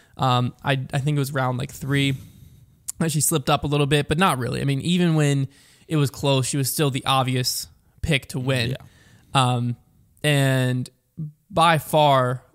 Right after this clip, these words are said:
Speaker 1: the, the favorite going into Worlds. I mean, she, she's had, uh, there's no question about player of the year this year in my mind.
Speaker 2: Yeah, no, it,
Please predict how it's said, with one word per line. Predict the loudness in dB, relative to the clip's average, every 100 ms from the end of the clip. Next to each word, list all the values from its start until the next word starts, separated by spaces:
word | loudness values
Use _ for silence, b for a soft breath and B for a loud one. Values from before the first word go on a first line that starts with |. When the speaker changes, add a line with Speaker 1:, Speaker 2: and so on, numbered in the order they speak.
| -20 _ 0
Speaker 1:
the, | 0 2 -2
the | -4
favorite | -4 -4 -4
going | -6 -8
into | -10
Worlds. | -12 -12 -6
I |
mean, | -2 -2
she, | 0 0 2 -2 _
she's | -6 -2 0
had, | 2 4 4 0 -4 _ _ _ -6
uh, | -2
there's | 2 2
no | 2
question | 0 0 0 0
about | -4
player | -2 -4
of | -4
the |
year | -8 -10
this | -10
year | -10
in | -10
my | -12
mind. | -14 -18 -8
Speaker 2:
Yeah, | 0 0 0
no, | -2 -4
it, | -2 -6